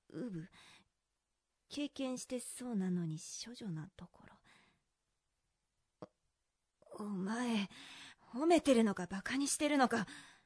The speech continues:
す-、少なくとも、迷惑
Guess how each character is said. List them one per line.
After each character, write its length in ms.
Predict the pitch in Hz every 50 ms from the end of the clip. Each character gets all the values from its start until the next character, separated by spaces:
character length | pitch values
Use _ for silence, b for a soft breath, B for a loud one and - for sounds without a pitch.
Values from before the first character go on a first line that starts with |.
| B B _ _ _ _ _ _ _ _ _ _ _ _ _ _ B B B B B B B B B B B B B B B _ b b b b b b b b b _ _ _ _ _ _ _ _ _ _ _ _ _ _ _ _ _ _ _ _ _ _ _ _ _ _ - - - _ _ _ _ _ _ _ _ _ _ _ _ _ _ _ _ _ _
す-、 400 | - - - - - - - - - -
少 80 | 277
な 100 | 262 262
く 100 | 254 -
と 140 | - - 202
も、 160 | 175 175 170 B B B B B B B B _ _ _ _ _ _ _ _ _ _ _ _ _ _ _ -
迷 340 | 143 190 269 311 339 359 339
惑 400 | 294 254 - - - 214 226